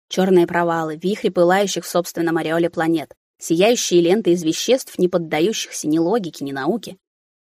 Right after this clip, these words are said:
«Красиво», пробормотал незнакомец таким будничным тоном, что Десвелл понял, он тоже не особо впечатлён.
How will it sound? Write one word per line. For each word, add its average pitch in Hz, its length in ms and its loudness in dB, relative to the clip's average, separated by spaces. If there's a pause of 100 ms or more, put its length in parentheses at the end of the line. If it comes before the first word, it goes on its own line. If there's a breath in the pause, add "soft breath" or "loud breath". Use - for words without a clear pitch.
«Красиво», 175 560 -2 (220)
пробормотал 175 520 4
незнакомец 175 560 4
таким 190 280 0
будничным 175 480 2
тоном, 262 260 2
что 185 180 -4
Десвелл 185 340 0
понял, 226 380 0 (220)
он 330 180 2
тоже 302 260 2
не 156 100 2
особо 147 260 -10
впечатлён. - 580 -12